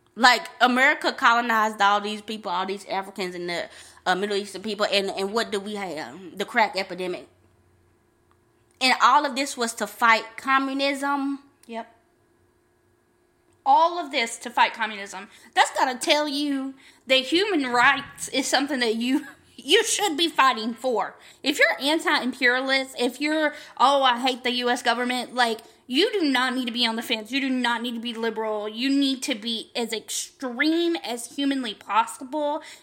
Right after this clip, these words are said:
Speaker 2: because the U S government is extreme, and they will go to any lengths necessary in order to push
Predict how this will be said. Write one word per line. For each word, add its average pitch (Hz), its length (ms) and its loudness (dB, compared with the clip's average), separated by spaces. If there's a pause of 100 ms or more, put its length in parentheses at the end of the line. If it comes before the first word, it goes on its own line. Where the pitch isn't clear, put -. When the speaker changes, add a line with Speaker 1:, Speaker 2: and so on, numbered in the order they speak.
Speaker 2:
because 277 380 0
the 254 100 0
U 349 540 0 (140)
S 302 280 -2
government 294 640 0 (720)
is 349 300 4
extreme, 226 760 -2
and 262 160 2
they 269 120 2
will 320 140 -2
go 302 180 -2
to 269 280 -4 (100)
any 370 440 0 (100)
lengths 285 720 0
necessary 226 1040 -2 (260)
in 262 160 0
order 330 340 0
to 254 180 -10
push 262 580 -2